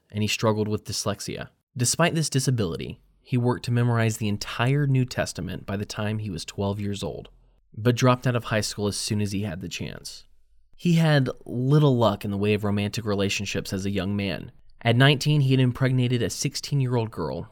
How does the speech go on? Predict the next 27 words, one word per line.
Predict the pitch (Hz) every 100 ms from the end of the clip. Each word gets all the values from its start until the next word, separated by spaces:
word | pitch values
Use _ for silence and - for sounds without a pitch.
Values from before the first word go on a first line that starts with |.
| _
who | - 110
promptly | - - 139 170 - 160
left | 123 92 -
him | 65 - - _
and | - 110
told | 135 139
him | 131 135
that | 117
he | - 135
did | 120 127 131
not | 120 110
have | 110 107
what | 110 104
it | -
took | 117 123 - _
to | -
be | 92
a | 95
father. | - 95 73 - _ _ _ _
Vernon | 107 131 156 147
began | 135 131 139
his | 131 123
biblical | 113 120 117 120
career | 113 - 107 110
in | 110
a | 98
quite | - 135 135